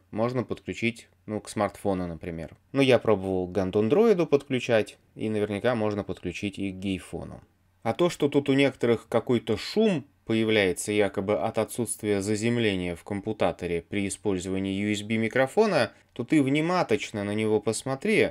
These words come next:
а действительно ли он U S B микрофон. Может быть, у тебя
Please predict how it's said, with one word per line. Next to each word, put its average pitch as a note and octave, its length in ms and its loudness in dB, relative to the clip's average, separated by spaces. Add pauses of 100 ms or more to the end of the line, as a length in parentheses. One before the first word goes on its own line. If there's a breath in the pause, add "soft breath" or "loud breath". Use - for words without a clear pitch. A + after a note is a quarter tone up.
а G2+ 140 -2
действительно D3 680 -2
ли B2 140 0
он B2+ 320 2 (100)
U B2+ 320 0
S B2 120 -4
B A2+ 460 -2
микрофон. F#2 760 -4 (280)
Может G2+ 280 -6
быть, G#2+ 180 -6
у G#2+ 60 -2
тебя A2 400 0